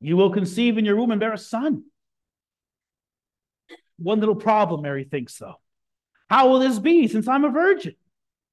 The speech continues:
Gabriel answers her, "The Holy Spirit will come upon you, and the power of the Most High will overshadow you. Therefore, the child to be born will be called Holy, the Son of God." Here we continue,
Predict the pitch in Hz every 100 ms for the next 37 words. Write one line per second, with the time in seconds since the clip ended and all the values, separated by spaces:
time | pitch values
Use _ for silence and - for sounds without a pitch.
0 | _ _ _ _ _ _ 139 135 170 330
1 | 415 359 254 - - - _ _ 254 247
2 | 349 311 - 349 359 311 320 349 339 330
3 | 349 339 320 311 330 339 311 302 320 339
4 | - - 302 302 311 294 311 277 - 285
5 | 269 269 190 151 156 254 240 285 302 170
6 | 170 - 302 320 240 240 196 302 339 196
7 | 247 254 - _ 262 277 285 285 294 294
8 | 302 381 226 240 233 311 285 330 349 233
9 | - - _ _ _ _ _ _ _ _
10 | _ _ _ _ _ _ _ _ _ _
11 | - 285 220 139 - _ 202 208 220 208
12 | 269 302 151 101